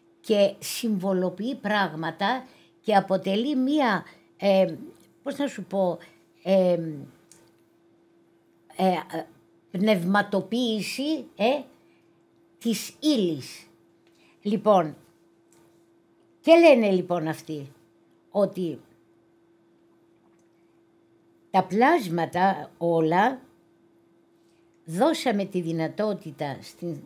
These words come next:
παγκόσμια συνειδητότητα να θεάται αυτήν με επίγνωση εαυτού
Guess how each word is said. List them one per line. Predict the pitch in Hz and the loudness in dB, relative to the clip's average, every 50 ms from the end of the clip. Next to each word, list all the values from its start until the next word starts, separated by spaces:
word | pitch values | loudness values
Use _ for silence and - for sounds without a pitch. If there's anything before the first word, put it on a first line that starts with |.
| - - | -18 -14
παγκόσμια | - 160 156 135 160 196 226 226 190 185 175 165 | -10 -10 -8 -6 -4 -4 -4 -4 -4 -4 -6 -6
συνειδητότητα | 151 - - 160 156 147 139 123 139 127 - 147 139 139 135 135 - 135 135 - 208 240 262 247 - - _ _ _ _ _ _ _ _ _ _ _ _ _ _ - | -6 -8 -10 -10 -10 -10 -10 -12 -14 -10 -8 -6 -6 -6 -6 -8 -12 -12 -6 -4 -4 -4 -4 -8 -12 -20 _ _ _ _ _ _ _ _ _ _ _ _ _ _ -8
να | 180 185 190 180 | -4 -2 -2 -2
θεάται | 180 - 185 180 202 262 302 320 311 - 196 190 180 165 156 | -2 -2 0 2 2 2 2 0 -2 -2 0 0 2 2 0
αυτήν | 143 - - - - 165 160 156 156 180 226 247 - - _ _ _ _ _ _ _ _ _ _ _ | -2 -4 -8 -10 -6 -4 -2 -2 -2 -2 -4 -6 -8 -14 _ _ _ _ _ _ _ _ _ _ _
με | 175 180 185 185 190 180 180 | -4 0 2 4 4 4 4
επίγνωση | 180 180 - - _ - 330 349 349 294 240 220 208 196 185 175 160 - - - - 180 165 151 - - - | 2 0 -2 -8 _ 0 2 4 4 4 2 0 0 0 0 -2 -2 -4 -8 -8 -8 -6 -6 -6 -8 -10 -4
εαυτού | - 190 190 180 170 160 151 - - - - - 170 170 170 175 214 247 240 | 0 2 2 4 4 2 0 -2 -4 -12 -8 -6 -4 -4 -4 -4 -6 -6 -8